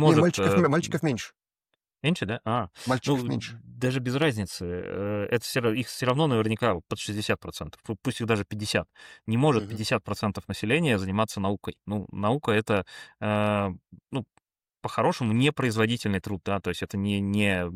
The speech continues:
Speaker 2: булки печь и не сталь варить, это про то, чтобы, э, какие-то там довольно сложные концепции, э, ворочать, и выхлоп практически от них, э, ну, может вообще отсутствовать довольно долгое время.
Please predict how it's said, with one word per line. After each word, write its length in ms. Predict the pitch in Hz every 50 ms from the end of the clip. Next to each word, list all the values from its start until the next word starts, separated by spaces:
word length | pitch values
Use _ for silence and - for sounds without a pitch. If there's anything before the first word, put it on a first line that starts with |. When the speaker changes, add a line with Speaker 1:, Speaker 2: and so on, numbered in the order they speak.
| 104 113 -
Speaker 2:
булки 400 | 107 104 107 143 185 - - 135
печь 300 | - - 123 104 - -
и 80 | 107 98
не 720 | 95 95 95 98 95 95 92 90 87 87 85 85 87 85
сталь 240 | 82 - - 151 160
варить, 300 | 147 127 107 101 - -
это 200 | - 107 - 113
про 320 | - - - 101 101 98 90
то, 140 | - 123 131
чтобы, 380 | - - - 98 101 104 95 - - - - - - - _ -
э, 380 | 98 98 98 101 101 98 95 92
какие-то 720 | - 101 - - 113 104 - 110 101 98 98 95 92 90 -
там 280 | 98 92 87 80 76
довольно 300 | 92 101 98 110 110 107
сложные 380 | 98 - 123 120 107 95 104 92
концепции, 680 | - 107 101 - 117 98 - - - 95 90 85 80 - - - - - _ _
э, 340 | - 95 98 101 95 95 92
ворочать, 480 | 90 104 131 185 196 - - - - -
и 600 | - 113 110 110 113 113 110 107 101 98 95 - _ _ _ _ _ _ _ _ _ -
выхлоп 440 | 120 110 110 131 131 - 135 110 - _
практически 560 | - 127 - - 180 180 - - - - -
от 140 | 95 - -
них, 240 | - 135 - - - - -
э, 380 | 104 101 98 98 95 90 87 85 - _ _ -
ну, 160 | 117 101 - _ _ _ _ _ _ _ _
может 440 | 107 110 117 123 131 131 131 - -
вообще 260 | 101 - - 123 117
отсутствовать 480 | 107 - - 113 - - 95 87 85
довольно 300 | 87 95 87 95 92 95
долгое 260 | 92 98 92 87 92 92
время. 280 | 90 95 90 78 73